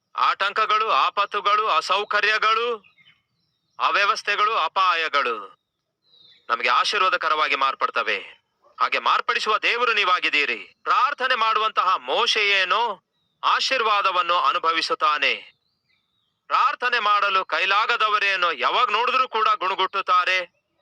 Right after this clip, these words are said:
ಕೂಗಾಡಿಕೊಳ್ಳುತ್ತಾರೆ, ಬೈದಾಡಿಕೊಳ್ಳುತ್ತಾರೆ,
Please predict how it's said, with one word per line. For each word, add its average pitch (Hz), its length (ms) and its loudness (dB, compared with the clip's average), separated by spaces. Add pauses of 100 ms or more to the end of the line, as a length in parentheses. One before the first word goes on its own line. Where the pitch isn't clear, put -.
(200)
ಕೂಗಾಡಿಕೊಳ್ಳುತ್ತಾರೆ, 220 1080 -2 (520)
ಬೈದಾಡಿಕೊಳ್ಳುತ್ತಾರೆ, 196 1120 0